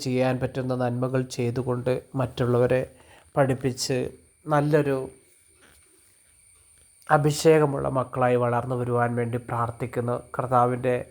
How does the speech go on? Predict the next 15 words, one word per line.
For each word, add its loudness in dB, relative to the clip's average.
വചനത്തിൻ്റെ -2
ശക്തി -6
നിറവേറട്ടെ. -2
യോഹന്നാൻ്റെ 4
സുവിശേഷം -2
പതിനാല്, 0
പതിനഞ്ച്, -2
പതിനാറ് 0
ഈ -2
മൂന്ന് 2
ഭാഗങ്ങളിൽ 2
നമുക്ക് 4
നമ്മുടെ -2
ദൈവമായ 0
കർത്താവ് 0